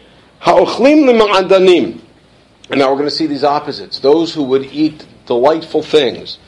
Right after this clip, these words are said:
Nashamu bachutzot. They are, they are now withering away out in the streets. And by the way, it's not just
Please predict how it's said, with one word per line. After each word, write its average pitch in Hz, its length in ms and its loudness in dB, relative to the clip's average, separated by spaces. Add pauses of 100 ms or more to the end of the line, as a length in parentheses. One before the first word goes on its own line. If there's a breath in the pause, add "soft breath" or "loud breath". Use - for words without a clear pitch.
(460 soft breath)
Nashamu 175 640 2
bachutzot. 139 800 -2 (120)
They 117 140 0
are, 110 280 -2 (300)
they 117 100 -4
are 110 100 0
now 131 380 0
withering 147 520 0
away 131 280 2
out 113 160 -4
in 120 60 -14
the 110 60 -10
streets. - 460 -10 (540 loud breath)
And 107 80 -10
by 160 120 6
the 160 100 -2
way, 135 200 0
it's - 380 -6
not 165 280 0
just 123 680 0